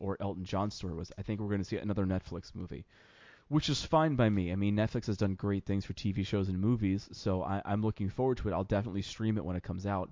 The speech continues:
but I don't think that this is going to be a Kiss movie like people are saying. And there are people who are saying, "Oh, well, I've worked on this movie." Sh-, shut up. Shut up. No, you haven't. I think this is going to be a movie about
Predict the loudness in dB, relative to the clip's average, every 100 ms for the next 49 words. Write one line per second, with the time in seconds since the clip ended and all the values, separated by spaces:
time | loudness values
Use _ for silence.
0 | 0 0 0 -6 -20 -20 -10 -4 -4 2
1 | 4 4 2 0 2 2 0 -2 -2 -2
2 | -2 2 2 2 2 0 0 -4 0 0
3 | 0 0 0 -4 -6 -2 0 0 0 -4
4 | -2 0 2 2 2 2 0 2 2 2
5 | 2 0 0 0 0 2 0 -2 -6 -6
6 | -4 -4 -4 -2 -2 -2 -6 -10 -20 -16
7 | -8 -2 0 0 -2 -6 -14 -8 -4 -2
8 | -4 -4 -2 0 -2 -6 -12 -18 _ -20
9 | -20 -20 _ -2 0 0 -2 -2 -4 -4
10 | 0 0 2 4 4 4 4 4 2 0
11 | 2 2 2